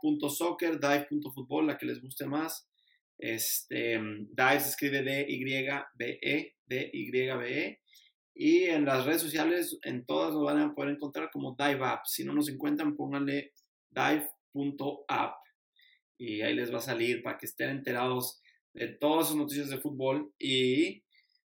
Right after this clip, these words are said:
sean ahí el, el num-, el primero en enterarse de todo. Tengan el chismecito caliente, recién salidito del horno,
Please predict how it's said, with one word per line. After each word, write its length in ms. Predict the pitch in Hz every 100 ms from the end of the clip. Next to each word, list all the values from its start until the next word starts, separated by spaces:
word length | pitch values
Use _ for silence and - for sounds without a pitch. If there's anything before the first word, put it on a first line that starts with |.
| _
sean 320 | - 120 123
ahí 140 | 127
el, 220 | 127 127 -
el 180 | 127
num-, 180 | 127 131
el 160 | 127 127
primero 320 | 123 131 143
en 60 | 151
enterarse 460 | 143 127 135 -
de 100 | 131 -
todo. 340 | 131 127 113
Tengan 200 | 131 139
el 140 | 143 135
chismecito 720 | - 127 127 127 139 - 147
caliente, 640 | 147 127 131 131 127 123
recién 320 | 117 113 131
salidito 420 | 131 143 135 127 139
del 160 | 123
horno, 440 | 127 - 135 156